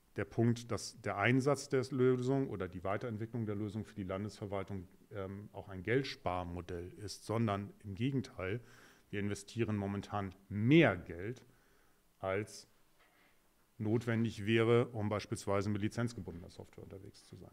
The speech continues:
weil wir uns um die Weiterentwicklung kümmern, weil wir Innovationen in offenen, ähm, Communities organisieren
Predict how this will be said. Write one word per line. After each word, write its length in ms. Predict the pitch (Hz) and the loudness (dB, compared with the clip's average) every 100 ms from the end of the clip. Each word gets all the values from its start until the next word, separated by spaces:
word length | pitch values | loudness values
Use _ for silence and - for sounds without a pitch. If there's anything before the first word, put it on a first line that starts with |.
| 90 | -6
weil 120 | 95 | -4
wir 60 | 101 | -4
uns 100 | 123 | -2
um 100 | 117 | 2
die 180 | 117 | 6
Weiterentwicklung 880 | 104 131 143 104 92 90 - - 101 | 12 12 12 6 -4 -8 -12 -14 -16
kümmern, 280 | - 92 90 | -14 -14 -6
weil 160 | 92 95 | -4 -2
wir 100 | 110 | 0
Innovationen 720 | 110 104 104 - 113 113 113 | 0 0 -2 0 2 4 2
in 20 | |
offenen, 480 | 110 113 113 104 110 - | 0 2 4 4 2 -2
ähm, 400 | 110 104 101 104 | 0 2 0 0
Communities 580 | 107 123 156 135 95 - | 6 8 10 6 0 -2
organisieren 720 | 90 90 90 87 82 95 117 | -4 -2 -4 -4 -2 0 0